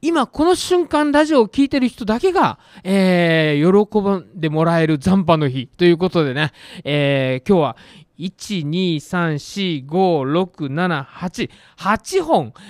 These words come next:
えー、東ゾウ総勢八本のですね、えー、商品をそれぞれですよ。はい。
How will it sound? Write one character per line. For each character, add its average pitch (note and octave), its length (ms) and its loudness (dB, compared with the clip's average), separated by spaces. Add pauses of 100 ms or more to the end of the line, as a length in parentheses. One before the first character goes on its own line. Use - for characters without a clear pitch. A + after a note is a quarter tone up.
(100)
え F3 640 2
ー、 - 320 -14
東 B3+ 340 -2
ゾ F3+ 360 0
ウ - 60 -20
総 D4 680 0
勢 B3+ 360 4
八 C4+ 300 0 (160)
本 C4+ 200 0
の F#3 100 0
で D3 100 -2
す E3 100 -8
ね、 D3+ 180 -4 (360)
え D3 720 0
ー、 - 20 -10
商 G#3 240 4
品 D#3+ 320 -4
を C3+ 280 -4 (100)
そ - 160 2
れ D#4+ 100 4
ぞ D#4+ 120 0
れ F3 100 0
で B2+ 100 -8
す - 140 -14
よ。 F#2+ 160 -16 (120)
は F3+ 220 2
い。 C3 80 -2